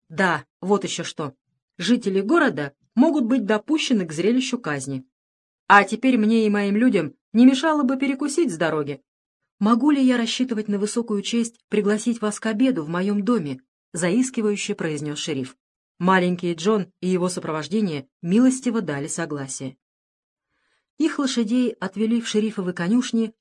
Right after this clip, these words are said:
вычистили, накормили отборным овсом. Молодая жена шерифа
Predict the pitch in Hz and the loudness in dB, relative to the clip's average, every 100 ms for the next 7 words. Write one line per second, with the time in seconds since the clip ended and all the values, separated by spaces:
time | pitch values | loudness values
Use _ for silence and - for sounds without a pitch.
0 | - 165 262 254 233 - 208 208 _ _ | -10 2 2 2 -6 -4 -2 -2 _ _
1 | - 190 226 233 294 262 226 147 165 160 | -6 -2 2 2 2 0 -2 -6 -8 -6
2 | 151 147 - 123 131 _ _ _ _ - | -8 -10 -8 -8 -10 _ _ _ _ -2
3 | 180 180 185 190 175 180 180 185 190 202 | 2 2 2 -2 -2 -4 -4 -4 -4 -4
4 | 208 170 139 | -4 -6 -10